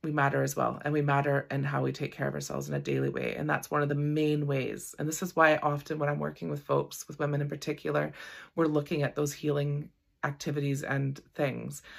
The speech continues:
and our daily practices and our sacred things, because those are the things that give us a sense of ourself, a connection to ourself, um, a healing moments, um, feeling, um,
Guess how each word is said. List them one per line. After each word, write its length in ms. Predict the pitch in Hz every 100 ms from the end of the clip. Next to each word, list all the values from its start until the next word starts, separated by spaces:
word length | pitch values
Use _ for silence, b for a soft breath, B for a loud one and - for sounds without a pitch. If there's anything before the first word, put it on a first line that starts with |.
| B -
and 100 | 147
our 80 | 139
daily 340 | 143 147 143
practices 680 | 139 143 143 139 - 110 - -
and 120 | 143
our 100 | 139
sacred 460 | - 147 139 147
things, 320 | 143 123 135 -
because 680 | 156 151 143 147 143 139 B B _
those 200 | 151 147
are 60 | 151
the 60 |
things 320 | 143 139 147 143
that 180 | -
give 200 | - 147
us 480 | 156 - 147 - - b b _
a 60 | 143
sense 280 | - 135 139
of 80 | 135
ourself, 640 | 135 180 170 170 170 - -
a 40 |
connection 400 | 143 147 156 160
to 100 | 151
ourself, 600 | 156 147 151 143 147 143 143 B B B -
um, 320 | 143 143 139
a 40 | 143
healing 540 | 139 - 147 147 143
moments, 580 | 143 139 139 139 139 - -
um, 600 | 131 135 139 135 - 139 b b b b b b b - - _
feeling, 520 | - 143 139 135 139 - - -
um, 540 | - 135 143 131 -